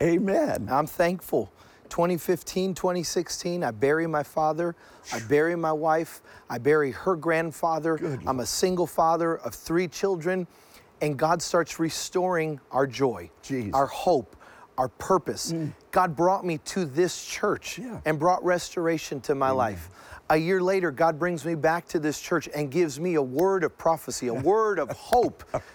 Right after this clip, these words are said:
Speaker 2: not knowing
Speaker 1: Woo.
Speaker 2: what I'm about to step into. The
Speaker 1: Yeah.
Speaker 2: prophet said,
Speaker 1: Yeah.
Speaker 2: "This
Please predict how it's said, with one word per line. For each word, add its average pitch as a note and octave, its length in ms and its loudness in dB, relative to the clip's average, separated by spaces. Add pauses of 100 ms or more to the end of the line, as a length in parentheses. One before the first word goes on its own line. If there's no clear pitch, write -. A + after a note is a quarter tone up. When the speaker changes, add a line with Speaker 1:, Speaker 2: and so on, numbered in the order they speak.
(120)
Speaker 2:
not G3+ 380 2
knowing G3+ 580 0 (280)
Speaker 1:
Woo. F#4+ 260 2
Speaker 2:
what A3+ 220 4
I'm G#3+ 140 0
about G3 320 2
to E3+ 100 2
step - 320 0
into. F#3+ 320 0
The - 60 0
Speaker 1:
Yeah. - 80 0 (100)
Speaker 2:
prophet G#3 480 2
said, F#3+ 380 0
Speaker 1:
Yeah. F4 140 -6
Speaker 2:
"This F#3+ 480 0